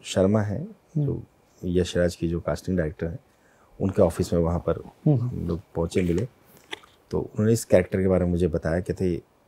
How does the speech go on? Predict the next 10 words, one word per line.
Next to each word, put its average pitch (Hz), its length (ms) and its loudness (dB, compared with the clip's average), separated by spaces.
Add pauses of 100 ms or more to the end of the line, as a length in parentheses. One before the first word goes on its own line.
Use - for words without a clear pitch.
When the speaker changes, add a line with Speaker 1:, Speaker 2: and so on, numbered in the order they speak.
(420)
Speaker 1:
"ये 92 380 2 (1500)
एक 107 140 2
बार 107 140 4
हम 101 160 0
इसको - 240 -6
ना 131 120 -2
एक 120 160 -4
तरह 92 120 -4
से 98 140 -6
इसका, 107 320 -6